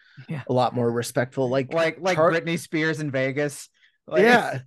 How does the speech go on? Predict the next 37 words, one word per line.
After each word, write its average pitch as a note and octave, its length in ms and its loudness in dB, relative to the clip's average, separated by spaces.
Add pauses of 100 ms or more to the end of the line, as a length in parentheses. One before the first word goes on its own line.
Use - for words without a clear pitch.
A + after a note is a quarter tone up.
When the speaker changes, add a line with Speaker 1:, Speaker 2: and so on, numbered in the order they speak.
Speaker 1:
<laughs> C4 440 -4
Speaker 2:
Like, A3 360 0
give A#3+ 160 4
him C#4 120 4
a A#3+ 40 2
Charles A#3+ 340 2
Martinet A3+ 440 2
day E3 400 -2 (460)
and, F3 200 -4
like, E3+ 340 -4 (120)
make F#3 300 -6
that, G3 340 0
like, D#3 380 -6 (1000)
you F3 140 -6
know, E3 100 -4
someday F3+ 360 0
other D#3+ 220 0
than D3+ 120 -2
Mario D3 440 -4
Day, C3+ 440 -8
put G3+ 120 -2
it F#3 100 0
in D#3 240 -6 (260)
May D#3 440 -4
or B2+ 100 -10
something, D#3 520 -8 (340)
and F3+ 140 0
let A3+ 120 6
him A#3 120 2
go A3+ 180 6
meet A3 220 -2
people A3+ 360 -2
and G#3+ 100 -4
sign G#3+ 560 -8
autographs G#3 560 -6
and G3 100 -8
shit. A3+ 280 -4